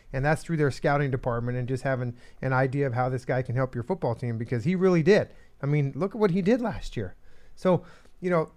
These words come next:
talk about free agency and where, where the team should go and things like that. I've, I've made my, I've made it known that I believe that the cornerback is a position in free agency that I would like to go see somebody,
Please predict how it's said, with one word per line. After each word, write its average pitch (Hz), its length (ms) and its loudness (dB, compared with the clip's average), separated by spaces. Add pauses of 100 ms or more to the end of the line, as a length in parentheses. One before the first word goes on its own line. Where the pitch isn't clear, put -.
(180)
talk 202 180 4
about 202 220 4
free 185 220 4
agency 190 420 2
and 143 160 0
where, 180 260 6
where 175 300 2
the 147 140 -2
team 180 400 0
should 131 200 -4
go 165 300 6
and 131 100 0
things 156 160 0
like 135 140 0
that. 185 160 6
I've, 175 240 4
I've 160 260 4
made 170 360 6
my, 160 340 6 (340)
I've 147 180 2
made 185 200 6
it 156 80 0
known 165 320 6
that 139 80 4
I 160 140 8
believe 156 420 2
that 143 160 -2
the 131 60 -2
cornerback 180 640 2 (480)
is 139 140 -4
a 139 60 -2
position 151 440 -2
in 139 140 0
free 160 300 0
agency 165 420 2
that 139 140 0
I 135 120 6
would 151 160 2
like 143 220 2
to 143 60 -6
go 143 220 0
see 170 440 -2 (260)
somebody, 160 640 4